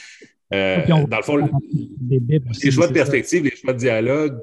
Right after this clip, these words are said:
Speaker 1: deviennent importants parce que ça donne le ton pour aussi tout le reste, d'autant pour les premières séquences, mais c'est valide pour le reste, euh, par la suite.
Speaker 2: Oui, puis je pense qu'à la limite, comme scénariste, moi, je finis par être inspiré par la mise en scène de Francis, tu sais, puis je finis par la regarder puis par me dire qu'est-ce qu'elle,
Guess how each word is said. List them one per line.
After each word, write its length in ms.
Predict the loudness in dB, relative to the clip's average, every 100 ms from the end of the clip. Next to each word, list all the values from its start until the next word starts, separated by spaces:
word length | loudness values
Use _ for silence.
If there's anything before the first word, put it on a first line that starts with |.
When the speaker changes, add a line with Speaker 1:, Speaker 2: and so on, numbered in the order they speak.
| -14
Speaker 1:
deviennent 420 | -6 -2 -2 -4
importants 420 | -4 -6 -6 -8
parce 160 | -8 -8
que 80 |
ça 140 | -10 -8
donne 160 | -6 -8
le 100 | -8
ton 200 | -8 -8
pour 200 | -8 -8
aussi 240 | -8 -8
tout 120 | -4
le 80 | -2
reste, 300 | -2 -4 -4
d'autant 340 | -6 -4 -8
pour 120 | -8 -10
les 100 | -8
premières 300 | -8 -10 -8
séquences, 540 | -8 -8 -10 -12 -10
mais 80 | -10
c'est 180 | -6 -4
valide 240 | -2 -2
pour 160 | -2 -4
le 80 |
reste, 320 | -2 -6 -6 -8
euh, 140 | -8
par 120 | -8 -6
la 140 | -6
suite. 240 | -8 -12 _ _ _ _ _ _ _ -2
Speaker 2:
Oui, 120 | -2
puis 80 | -2
je 60 | 0
pense 180 | 0
qu'à 100 | 2
la 100 | 2
limite, 280 | 4 2 2
comme 160 | 2 0
scénariste, 640 | 2 4 4 4 0 0
moi, 100 | 0
je 80 | -2
finis 220 | -2 0
par 200 | 0 -2
être 120 | -2 0
inspiré 420 | -2 -2 -4 -2
par 160 | -2 -2
la 140 | 0
mise 180 | 0 2
en 140 | 0 0
scène 220 | 0 0
de 80 | -2
Francis, 520 | -2 -4 -2 -4 -6
tu 120 | -6
sais, 20 |
puis 100 | -8
je 100 | -8
finis 180 | -6 -4
par 160 | -2 -2
la 100 | -2
regarder 400 | -2 -2 -2 -4
puis 140 | -4
par 160 | -4 -2
me 100 | -2
dire 160 | -2 -4
qu'est-ce 220 | -4 -4
qu'elle, 320 | -4 -4 -4